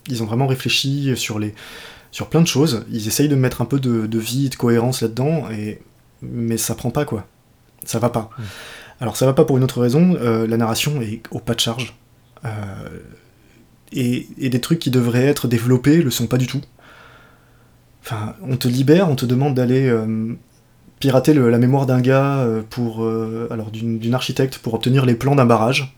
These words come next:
Speaker 1: Voilà, ok, tu sais pas pourquoi, c'est une, un mec qui te parle, et tu lui fais confiance, tu décides de lui faire confiance, tu y vas.
Speaker 2: C'est quand même vachement compliqué comme plan,
Speaker 1: Attends,
Speaker 2: quand même.
Speaker 1: mais c'est pas le,
Speaker 2: C'est plus
Speaker 1: moi, tu
Speaker 2: facile.
Speaker 1: vas voir, c'est pas le pire.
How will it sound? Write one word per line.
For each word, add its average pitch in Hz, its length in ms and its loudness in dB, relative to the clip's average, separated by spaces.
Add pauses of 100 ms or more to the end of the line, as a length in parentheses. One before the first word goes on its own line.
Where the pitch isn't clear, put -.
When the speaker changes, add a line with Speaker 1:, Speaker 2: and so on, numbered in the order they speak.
(320)
Speaker 1:
Voilà, 113 300 -4
ok, 113 200 -8 (340)
tu - 80 -10
sais 135 100 -4
pas 127 100 2
pourquoi, 113 440 -4
c'est 107 240 -6
une, 101 240 -8
un 113 80 -8
mec 113 140 -2
qui - 100 -10
te 113 80 -4
parle, 104 300 -8
et 95 40 -12
tu - 120 -12
lui 104 60 -8
fais 117 120 -6
confiance, 107 460 -6
tu - 100 -20
décides 113 260 -6
de 113 60 0
lui 107 60 -4
faire 107 160 -10
confiance, 127 320 -8
tu 110 140 -6
y 110 60 -2
vas. 123 200 -4 (840)
Speaker 2:
C'est 123 120 -12
quand 135 80 -2
même 123 120 -2
vachement 135 260 -4
compliqué 147 340 -10
comme 123 180 -8
plan, 123 180 -8
Speaker 1:
Attends, 120 180 4
Speaker 2:
quand 127 60 6
même. 113 120 4
Speaker 1:
mais 107 60 -2
c'est 110 160 -4
pas 120 100 2
le, 113 60 2
Speaker 2:
C'est 110 60 -10
plus - 120 -14
Speaker 1:
moi, 135 100 -2
tu 117 40 2
Speaker 2:
facile. 120 140 0
Speaker 1:
vas 117 60 4
voir, 120 180 4
c'est 113 100 -4
pas 110 100 -2
le 107 60 -4
pire. 101 180 -8